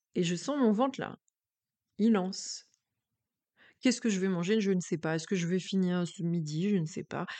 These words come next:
Je vais m'interroger. Je vais interroger mon corps. L'alimentation consciente, la pr-, les pratiques d'alimentation consciente, c'est ça, hein, c'est qu'on apprend à interroger son corps.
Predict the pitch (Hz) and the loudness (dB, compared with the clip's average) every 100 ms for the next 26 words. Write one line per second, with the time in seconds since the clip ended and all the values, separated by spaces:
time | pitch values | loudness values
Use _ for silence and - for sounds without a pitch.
0 | - - 208 254 247 277 269 262 220 202 | -12 -2 6 8 10 8 6 4 6 4
1 | 165 156 180 185 214 254 247 269 247 214 | 2 0 2 2 6 4 6 4 4 4
2 | 226 214 202 180 - - - 233 262 277 | 6 4 2 -2 -4 -4 4 6 8 6
3 | 277 262 262 247 240 - 349 - - - | 4 4 2 4 2 4 2 2 0 4
4 | 214 202 - 311 302 214 196 190 180 175 | 2 4 2 4 4 4 4 4 2 -2
5 | 165 170 185 190 302 285 220 - 156 196 | -2 -4 -2 -2 -2 0 0 2 0 -2
6 | - 190 196 180 170 - 277 330 214 175 | -4 -4 0 0 -2 0 2 4 2 2
7 | 185 175 208 254 220 185 | 0 -2 -2 -4 -4 -4